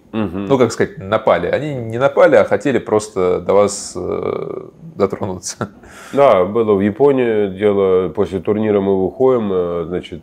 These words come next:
Speaker 1: э, двери открываются, и первый идет Питер Арц, он, э, до автобуса там метров пятьдесят идти, но,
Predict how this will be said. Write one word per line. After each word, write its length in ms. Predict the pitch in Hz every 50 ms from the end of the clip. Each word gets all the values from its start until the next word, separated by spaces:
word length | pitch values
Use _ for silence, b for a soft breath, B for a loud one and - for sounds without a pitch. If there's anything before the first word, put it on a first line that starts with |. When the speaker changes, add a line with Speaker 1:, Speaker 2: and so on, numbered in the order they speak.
| - 87
Speaker 1:
э, 240 | 87 87 85 78 B B B B B B B B B B B B B B B B - -
двери 300 | 92 98 110 117 110 110
открываются, 840 | 107 104 - - 120 131 151 165 170 175 170 147 - - - - 110 101
и 320 | 98 101 101 98 95 92 90
первый 420 | - - 110 104 104 101 98 98
идет 240 | 87 95 101 87 -
Питер 300 | - 101 85 98 107 117
Арц, 400 | 135 151 165 165 151 - - -
он, 300 | 101 95 95 90 90 90 90
э, 380 | 90 90 90 90 87 87 87
до 140 | 82 87 101
автобуса 520 | 98 - - 139 131 113 104 92 - 95 82
там 260 | - - 87 85 87
метров 340 | 90 87 78 - 90 - -
пятьдесят 580 | - 98 87 95 98 - - 143 139 139 139 -
идти, 480 | 123 110 - - - 104 98 95 95 92
но, 520 | 92 92 92 90 87 85 82 82 80 78